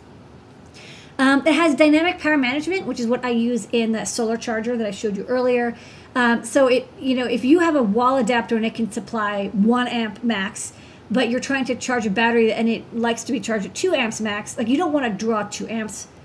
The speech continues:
from the wall adapter, um, because you'll collapse the voltage. Like, the,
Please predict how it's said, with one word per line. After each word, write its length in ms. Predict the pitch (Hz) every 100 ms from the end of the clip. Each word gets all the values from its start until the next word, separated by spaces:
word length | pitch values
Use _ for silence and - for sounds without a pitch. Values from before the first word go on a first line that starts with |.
| - - -
from 540 | - 220 190 196 240
the 80 | 214
wall 240 | 294 359
adapter, 600 | 240 214 196 208 202 208 - - -
um, 120 | 240
because 240 | 247 247 226
you'll 100 | 233
collapse 400 | - 226 202 -
the 80 | 202
voltage. 380 | 277 226 175
Like, 100 | 196
the, 120 | 208